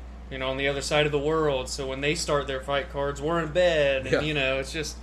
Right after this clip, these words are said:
Speaker 1: it's hard, but we're trying.
Speaker 2: Yeah, and I think,
Speaker 1: I'm
Speaker 2: uh,
Speaker 1: excited, man.
Speaker 2: yeah, so <clears throat> I don't think you guys are gonna notice too much difference in how we do things. It's
Speaker 1: Right.
Speaker 2: still gonna be the same format.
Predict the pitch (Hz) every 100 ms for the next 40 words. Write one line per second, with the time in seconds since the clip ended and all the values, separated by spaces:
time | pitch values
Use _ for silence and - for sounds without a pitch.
0 | - - - - 165 131 143 123 123 -
1 | - - 139 147 185 175 131 - - 170
2 | 196 - - - 143 143 143 156 143 165
3 | 151 147 151 131 123 123 156 117 104 -
4 | 156 147 135 - - - - 180 147 -
5 | 170 180 180 160 165 151 147 147 143 143
6 | 127 - 147 139 - 135 123 135 - 117
7 | 123 120 120 123 131 127 139 147 127 143
8 | 139 123 120 - 123 123 120 127 123 120
9 | 120 123